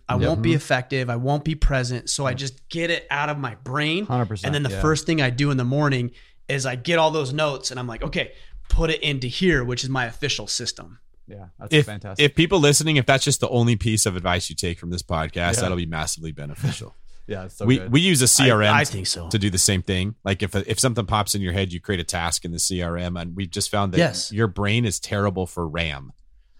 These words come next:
Speaker 2: Yeah.
Speaker 3: It is not a good place to store information. Like, you gotta get it out of your head, into a notebook, into a calendar, into a
Speaker 2: Yep.
Speaker 3: C R M. And if you don't, anxiety will build. I, I think that
Speaker 1: Totally.
Speaker 3: anxiety is a huge problem in today's society, and people have it and they never can
Speaker 2: Yep.
Speaker 3: really pin their finger on where it's coming from. But a big piece of it is, is that, is there's
Speaker 2: Hundred percent.
Speaker 3: too much in your head,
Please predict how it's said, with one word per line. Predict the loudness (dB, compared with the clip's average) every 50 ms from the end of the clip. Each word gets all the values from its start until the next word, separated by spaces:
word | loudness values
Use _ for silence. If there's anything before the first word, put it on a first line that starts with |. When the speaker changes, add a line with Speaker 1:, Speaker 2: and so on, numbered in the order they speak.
| -16
Speaker 2:
Yeah. | -12 -6 -2
Speaker 3:
It | 0 0
is | 0 0 0
not | 2 4 4 4 4 4
a | 4
good | 4 2 2
place | 4 2 2 2 2 0
to | -2 -4
store | -4 -2 -2 -2 -2 0 2 2 0 0
information. | 0 -2 -4 -4 -6 -6 -4 -4 -4 -4 -4 -4 -4 -4
Like, | -4 -6 -6 -6
you | -2
gotta | 0 2 2 2 2 2
get | 2 2 0
it | 0 2
out | 2 2 4
of | 4
your | 2 2 2
head, | 2 2 2 0
into | -2 -4 -4 -2
a | 0
notebook, | 0 0 0 0 -2 -4 -4 -4
into | -8 -8 -8
a | -8
calendar, | -4 -2 -2 0 0 0 0 -2
into | -2 -4 -6 -8 -6 -4 -4 -2
a | -2 -2
Speaker 2:
Yep. | -4 -6 -8 -20 -20 -20 -14 -6
Speaker 3:
C | 0 2 4 4
R | 4
M. | 4 2 0 0
And | -2 0 0
if | 0 0 -2
you | -2
don't, | 2 4 4 6 4 4 2
anxiety | 0 0 0 0 0 0 0 -2 -2 -4
will | -6 -6 -6
build. | -8 -8 -12 -12 -14 -18 -20 -20 -20 -20 _ _ -20 -20 _ -4 0
I, | 2 4 4 4 4
I | 4
think | 4 4 4 4
that | 4 4 4
Speaker 1:
Totally. | 4 4 4
Speaker 3:
anxiety | 4 4 4 4 4 2 2
is | 0 0
a | -2
huge | 0 0 0 0 0 0
problem | 2 2 2 4 2 2 0 0
in | -2
today's | -2 -2 -2 0 0 0 0
society, | 2 2 2 2 2 2 2 2 0 0 -2
and | -2 -4
people | -6 -6 -4 -2 -2
have | 0 0 0 0 0
it | -2 -4
and | -4 -4 -4
they | -4 -2
never | -2 -2 -2 -4 -4
can | -4 -4
Speaker 2:
Yep. | -4
Speaker 3:
really | -4 -4 -4 -6
pin | -6 -4 -2 -2 -2
their | -2 -4 -4
finger | -4 -6 -6 -4 -4 -2 -2 -2
on | -2 -2 -2
where | -2 -2 -2 -2 -2
it's | -2 -4 -4
coming | -4 -4 -4 -4 -4 -6
from. | -4 -2 -2 -2 -2
But | -2 -4
a | -4
big | -6 -6 -6 -8 -8 -6
piece | -6 -6 -4 -4 -4
of | -6 -6
it | -6 -6
is, | -6 -8 -8 -10
is | -8 -8 -8 -6 -4
that, | -2 -2 -2 -2
is | -2 -4
there's | -4 -4 -6
Speaker 2:
Hundred | -6
percent. | -2 0
Speaker 3:
too | 0
much | 2 2 0 0 0
in | -2 0
your | 0 0
head, | 2 2 2 2 0 -2